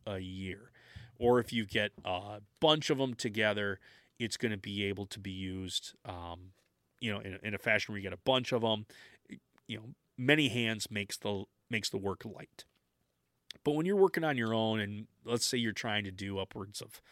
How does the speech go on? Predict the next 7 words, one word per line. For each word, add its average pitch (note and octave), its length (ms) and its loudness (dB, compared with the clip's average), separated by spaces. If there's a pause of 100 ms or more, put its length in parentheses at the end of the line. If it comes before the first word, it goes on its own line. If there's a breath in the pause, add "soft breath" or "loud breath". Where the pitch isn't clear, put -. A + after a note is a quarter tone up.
(580 loud breath)
forty D3+ 400 6
or A#2+ 80 4
fifty - 300 -2
pounds, F#2+ 580 -8
or G#2 60 -2
you've G#2 200 -2
got G#2 300 6